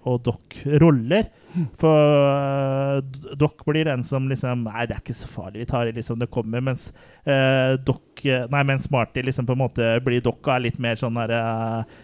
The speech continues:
Speaker 1: voice of reason, da.
Speaker 2: Hmm.
Speaker 1: At liksom, vi må, må, må jo gjøre det her og tenke på liksom, eh, hvor mye det kan fucke opp i timelinen og sånn. Så han må liksom, eh,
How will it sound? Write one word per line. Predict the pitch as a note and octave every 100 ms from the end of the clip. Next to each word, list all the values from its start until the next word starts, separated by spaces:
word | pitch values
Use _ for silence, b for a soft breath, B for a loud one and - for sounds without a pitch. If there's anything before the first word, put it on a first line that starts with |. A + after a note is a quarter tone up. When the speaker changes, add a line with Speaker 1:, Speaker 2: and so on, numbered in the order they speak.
| b
Speaker 1:
voice | C3+ A#2+ A2 C#3
of | A#2+
reason, | C3 B2 A#2 - F3
da. | F3 D3 -
Speaker 2:
Hmm. | D#3+ C#3 G2+
Speaker 1:
At | C#3+
liksom, | C#3+ C3 C3+
vi | C3+
må, | C3 C3
må, | C3 B2+ C3 C3
må | C3 B2
jo | D3
gjøre | B2 A2 A2 A#2 A#2
det | A2+
her | A2+
og | B2+
tenke | C3 G#2
på | B2
liksom, | B2 A#2+ A2+ A2+
eh, | A2 A2
hvor | A2+ A#2+
mye | A#2
det | A2
kan | A#2+
fucke | - A#2+ G#2+
opp |
i | -
timelinen | A#2+ G2+ G2+ G2+ G#2
og |
sånn. | B2 D#3+ - b b
Så | - C#3+
han | B2
må | B2+
liksom, | C3 B2+ A#2+ A2+ A2+
eh, | A#2 A#2 A2+ A2+ A2+